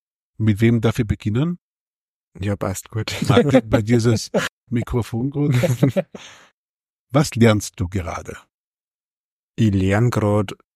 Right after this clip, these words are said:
Speaker 2: mit viel Sachen einfach sie beschäftigen, die was man nicht im Alltag immer verwendet, da zum Beispiel viel Sachen auch fermentieren im Küchenbereich jetzt. Und, äh,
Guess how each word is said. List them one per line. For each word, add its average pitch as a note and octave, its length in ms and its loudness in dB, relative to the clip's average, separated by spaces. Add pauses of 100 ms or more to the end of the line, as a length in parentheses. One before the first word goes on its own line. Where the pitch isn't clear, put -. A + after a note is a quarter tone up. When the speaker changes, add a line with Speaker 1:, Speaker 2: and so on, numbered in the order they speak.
(760)
Speaker 2:
mit A2 260 0
viel C3+ 180 0
Sachen A#2 440 2
einfach G#2+ 580 0
sie A2 140 -2
beschäftigen, A2+ 840 0 (720)
die G#2 100 0
was G#2+ 200 0
man A2 300 4
nicht A#2 140 4
im B2 160 4
Alltag G#2+ 340 0
immer C3 840 2
verwendet, A#2+ 640 0
da B2+ 380 2
zum A#2+ 180 -4
Beispiel G#2+ 340 -4
viel A#2+ 140 -2
Sachen A2+ 340 -2
auch G#2 140 -2
fermentieren A2 580 2
im A#2+ 140 2
Küchenbereich C3 680 0
jetzt. - 400 -4 (720)
Und, A#2+ 300 2
äh, G#2 500 2